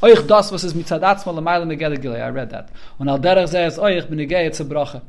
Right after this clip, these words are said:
And the same could be said also regarding Bracha, that when the Eibishter benches,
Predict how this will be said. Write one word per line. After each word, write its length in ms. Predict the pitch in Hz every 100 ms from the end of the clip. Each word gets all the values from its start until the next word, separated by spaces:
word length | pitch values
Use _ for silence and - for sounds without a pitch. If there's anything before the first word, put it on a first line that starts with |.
| -
And 100 | -
the 80 | 160
same 180 | 202 202
could 180 | 196 165
be 40 |
said 280 | 160 196 180
also 300 | 185 196 175
regarding 420 | 151 160 175 175
Bracha, 440 | 151 196 226 180 156
that 100 | 143
when 120 | 147
the 60 |
Eibishter 460 | 143 190 196 196 185
benches, 600 | 196 262 269 190 175 175